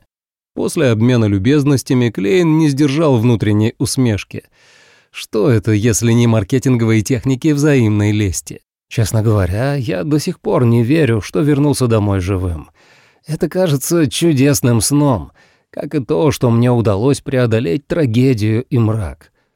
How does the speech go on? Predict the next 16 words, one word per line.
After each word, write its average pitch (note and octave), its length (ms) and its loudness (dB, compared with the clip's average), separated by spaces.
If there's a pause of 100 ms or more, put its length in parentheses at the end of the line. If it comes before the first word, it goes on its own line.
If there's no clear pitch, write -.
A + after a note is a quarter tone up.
(260)
Джойс C#3+ 360 -2
задумчиво A#2+ 680 0
покачал G#2+ 420 0
головой B2+ 560 0 (220)
и, F#3+ 80 -2
не F3+ 100 0
дожидаясь D3 480 2
ответа, C3 380 -2
продолжил. G#2 680 -4 (540)
«Вы E3+ 320 -6
с - 140 -10
первого D#3+ 480 0
взгляда C#3+ 500 0
поняли, C3 520 2
кто D3+ 300 -2
я. D#2+ 300 -2